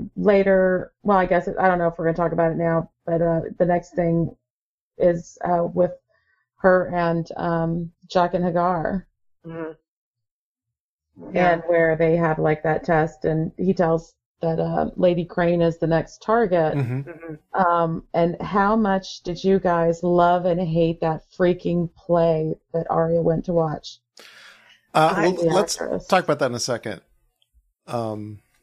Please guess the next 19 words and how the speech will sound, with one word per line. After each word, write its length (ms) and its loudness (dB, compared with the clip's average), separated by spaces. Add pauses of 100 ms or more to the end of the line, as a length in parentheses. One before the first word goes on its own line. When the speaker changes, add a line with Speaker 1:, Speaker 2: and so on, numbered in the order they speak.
Speaker 3:
I 40 -18
think 140 -12
we 60 -10
may 140 -8
have 180 -8
mixed, 500 -8 (1600)
'cause 120 -6
I 100 2
loved 240 -2
Speaker 1:
I'm 100 0
Speaker 3:
it. 80 -14
Speaker 1:
sorry. 260 -4 (480)
Speaker 3:
Um, 200 4
Speaker 2:
Oh. 240 -2 (1400)
Speaker 3:
what's 180 -2
that? 180 -4 (2250)
Speaker 1:
Just 180 -14
said 180 -4
sorry. 460 -8